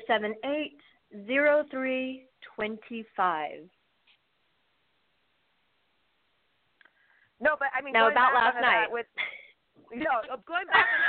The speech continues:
Speaker 2: that, just talking with Tony, it's, I think it's really incredible when you see people that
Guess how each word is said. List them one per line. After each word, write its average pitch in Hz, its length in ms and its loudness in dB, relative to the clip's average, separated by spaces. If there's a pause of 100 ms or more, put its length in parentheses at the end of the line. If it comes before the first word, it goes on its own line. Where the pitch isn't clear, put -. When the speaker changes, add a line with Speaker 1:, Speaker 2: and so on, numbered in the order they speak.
Speaker 2:
that, - 160 2
just - 160 2
talking 294 340 -4
with 269 220 -8
Tony, 247 320 -8
it's, - 480 -4 (240)
I - 80 -2
think 330 240 -14
it's - 80 -12
really 320 320 -8
incredible 262 560 -6
when 226 160 -10
you 233 160 -12 (100)
see 262 240 -8
people 214 460 4 (840)
that 240 320 4